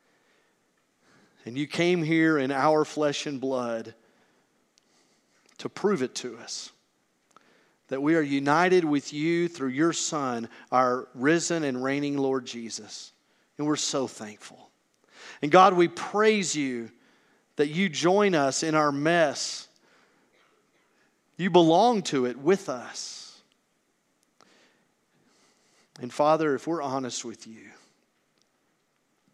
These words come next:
in your presence, around your table, with you this morning, we acknowledge we're a mess.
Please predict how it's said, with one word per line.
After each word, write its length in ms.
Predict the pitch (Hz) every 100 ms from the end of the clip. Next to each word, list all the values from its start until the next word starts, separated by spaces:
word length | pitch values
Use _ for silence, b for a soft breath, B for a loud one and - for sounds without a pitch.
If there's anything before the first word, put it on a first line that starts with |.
| _ _ _
in 160 | 123 127
your 160 | 165
presence, 640 | 170 - 143 123 117 - 135
around 380 | 131 143 135
your 180 | 131 160
table, 560 | 160 156 143 120 110 107
with 380 | 123 156 170 135
you 220 | 123 110
this 260 | 110 117 143
morning, 440 | 143 131 110 92 _ _ _ _ _ _ _ _ _ _ _ _ _ _ _ _ _ _ _ _ _ _
we 160 | 131 147
acknowledge 880 | 139 135 127 120 110 101 - - - _ _ _ _ _ _ _ _ _ _ _ _ _ _ _
we're 140 | 165
a 60 | 110
mess. 520 | 101 98 - - -